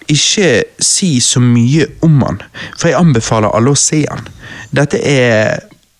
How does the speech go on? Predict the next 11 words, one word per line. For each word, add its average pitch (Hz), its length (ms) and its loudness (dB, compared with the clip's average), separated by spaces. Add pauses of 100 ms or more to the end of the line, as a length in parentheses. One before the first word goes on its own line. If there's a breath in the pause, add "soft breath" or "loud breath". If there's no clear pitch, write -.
(140)
faktisk - 760 -4
kanskje 127 500 0
den 139 200 0
episoden 117 520 0
jeg 104 160 0
føler 117 500 0
man 101 360 0 (400 loud breath)
kunne 117 280 0
sett - 560 -4 (160)
og 104 380 2
likt, - 460 -2